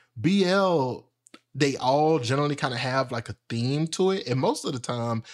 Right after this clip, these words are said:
they're all pretty similar. Um, but this one, I feel like, breaks out of the mold a little bit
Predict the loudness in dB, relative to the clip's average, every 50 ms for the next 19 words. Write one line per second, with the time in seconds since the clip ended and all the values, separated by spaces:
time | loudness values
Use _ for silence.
0 | -20 -20 _ _ 0 2 2 2 0 0 0 2 2 2 0 0 0 0 0 2
1 | 0 -2 -4 -2 0 2 2 2 2 0 -2 -6 -10 -14 -16 _ _ _ _ _
2 | _ _ -4 -2 0 0 0 0 0 -2 -4 -4 -2 0 0 0 -2 -4 0 0
3 | 2 2 2 0 -2 -2 -4 -4 -4 -2 0 0 2 2 2 0 0 0 -2 -4
4 | -8 _ _ _ -2 0 0 0 -2 -6 -8 -6 -4 -2 -2 -2 -2 -2 -4 -2
5 | -2 0 2 2 2 0 0 0 0 0 -2 -2 -4 -4 -4 -4 -6 -6